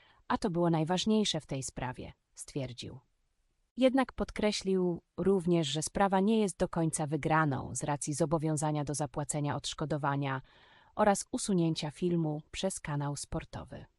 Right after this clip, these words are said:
W dalszej części swojego materiału odniósł się do uzasadnienia sądu, które według niego było niewystarczające, i czekał na pisemny dokument dotyczący wyroku. „Czekam na uzasadnienie pisemne.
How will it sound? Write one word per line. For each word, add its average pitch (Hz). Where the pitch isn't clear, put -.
W 165
dalszej 269
części 196
swojego 170
materiału 160
odniósł 214
się 175
do 170
uzasadnienia 165
sądu, 143
które 156
według 160
niego 165
było 156
niewystarczające, 165
i 156
czekał 175
na 156
pisemny 165
dokument 127
dotyczący 131
wyroku. -
„Czekam 220
na 180
uzasadnienie 175
pisemne. 127